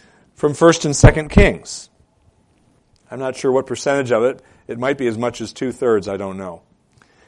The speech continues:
Uh, but a good chunk of Chronicles is just lifted right out of second, uh, First and Second Kings. But regularly, the chronicler makes additions or deletions,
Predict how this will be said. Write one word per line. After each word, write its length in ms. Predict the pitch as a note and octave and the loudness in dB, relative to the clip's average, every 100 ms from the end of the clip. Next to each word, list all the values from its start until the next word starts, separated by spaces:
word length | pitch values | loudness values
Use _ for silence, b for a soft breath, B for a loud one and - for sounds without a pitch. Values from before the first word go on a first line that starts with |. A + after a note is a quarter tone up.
| _ - | _ -4
Uh, 300 | A2 G#2+ G#2+ | 2 2 2
but 220 | A#2+ A#2+ | 0 0
a 60 | |
good 460 | A#2 A2+ F#3 G#3+ C#3+ | 0 2 8 8 6
chunk 340 | - F3 D3+ | -4 -2 0
of 240 | B2+ G#2+ A#2+ | -2 -4 -10
Chronicles 520 | - C#3+ C3+ B2+ G#2+ | -2 0 0 -2 -4
is 100 | A2 | -6
just 240 | G2+ A#2 | -6 -6
lifted 440 | B2 C#3 E3+ E3+ A2 | 0 4 4 4 0
right 180 | A#2 B2 | 2 2
out 140 | A#2+ | 0
of 80 | G#2+ | -2
second, 380 | - B2 A2 G#2 b b b | -4 -6 -8 -18 b b b
uh, 100 | A#2+ | -6
First 260 | - B2+ - | -4 -6 -6
and 80 | |
Second 300 | - A#2+ A2+ | -6 -6 -8
Kings. 380 | A2 D3+ A#2+ G#2+ b b b | -6 -4 -4 -6 b b b
But 280 | - B2 - _ - _ | -4 -4 -4 _ -20 _
regularly, 640 | C3+ E3+ B3+ G3+ C#3+ B2 B2 | 4 8 8 8 4 4 2
the 120 | B2+ | 0
chronicler 720 | B2+ D3 C#3+ C#3+ C#3+ C3+ C3+ b b b | 0 2 2 0 2 2 2 b b b
makes 400 | C#3 C#3 - - | 0 0 -4 -8
additions 800 | D3+ D#3+ F3 F3+ - G3 F#3 F3 D#3+ | 2 4 6 4 2 -2 -2 -6 -6
or 240 | E3 D3 | 0 0
deletions, 960 | B2+ C3+ D3 E3 - G#2+ E2+ - - | 2 0 0 -2 -6 -10 -14 -20 -20